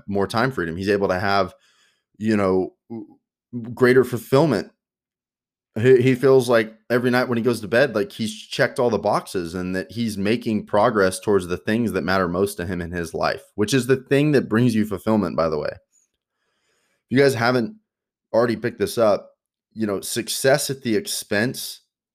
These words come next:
of happiness is the ultimate failure. It's not about getting more or ach-, achieving more or accomplishing more things. It is about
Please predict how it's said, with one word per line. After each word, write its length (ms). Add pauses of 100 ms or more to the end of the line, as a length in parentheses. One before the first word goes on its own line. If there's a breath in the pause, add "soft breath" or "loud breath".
(280)
of 160
happiness 920
is 140
the 120
ultimate 400
failure. 520 (580)
It's 220
not 220
about 500 (220)
getting 360
more 360
or 180
ach-, 360
achieving 640
more 240
or 180
accomplishing 760
more 200
things. 680
It 200
is 140
about 640